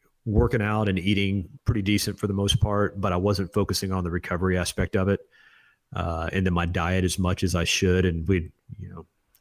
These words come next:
w-, we'd just been doing the same thing over and over. So I said, "Man, I gotta shake it up." Uh, so I started doing kind of a modified version of intermittent fasting to start off. I just had a smoothie in the morning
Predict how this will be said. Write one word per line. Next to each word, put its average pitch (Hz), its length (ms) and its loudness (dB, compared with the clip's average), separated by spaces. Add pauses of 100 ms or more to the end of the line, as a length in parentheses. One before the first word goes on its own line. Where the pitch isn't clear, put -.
(560)
w-, 110 220 -2
we'd 107 160 4
just - 140 -4
been 98 100 0
doing 98 160 2
the 87 80 0
same 95 240 0
thing 92 240 -2
over 90 260 0
and 90 80 2
over. 90 280 2
So 87 480 2
I - 40 -12
said, 92 160 -6
"Man, 101 120 0
I 92 60 -2
gotta 90 200 -2
shake 85 300 -2
it 78 60 -2
up." 73 200 -8 (300)
Uh, 80 400 -4 (500)
so - 160 -2
I 98 40 2
started 117 280 2
doing 107 220 2
kind 101 160 0
of 90 60 0
a 87 40 -2
modified 90 580 0
version 92 320 2
of 85 200 0
intermittent 92 420 0
fasting 95 320 -2
to 85 60 0
start 87 260 0
off. 87 180 0
I 92 60 0
just 85 140 2
had 90 80 0
a 85 40 0
smoothie 95 360 2
in 90 80 2
the 92 40 2
morning 95 400 2